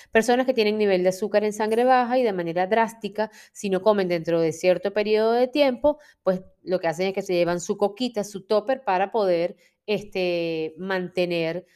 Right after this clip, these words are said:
sus niveles de... de, eh, em, sus niveles, este, vitales, pues, por decirlo de alguna manera, estables, ¿ok?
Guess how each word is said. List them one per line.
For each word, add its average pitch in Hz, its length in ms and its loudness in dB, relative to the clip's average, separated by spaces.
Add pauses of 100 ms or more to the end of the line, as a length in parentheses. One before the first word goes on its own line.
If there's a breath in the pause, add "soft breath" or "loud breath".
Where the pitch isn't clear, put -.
(180 soft breath)
sus 208 240 -4
niveles 175 800 0
de... 143 580 -12
de, 127 640 -16
eh, 135 320 -18 (240)
em, 131 340 -12 (880)
sus 180 220 -4
niveles, 175 600 2
este, 170 300 -4
vitales, 165 640 4
pues, 175 160 4
por 151 140 -6
decirlo 151 320 -4
de 165 80 2
alguna 175 320 -2
manera, 180 500 0
estables, - 840 -14 (340 soft breath)
¿ok? 151 200 -6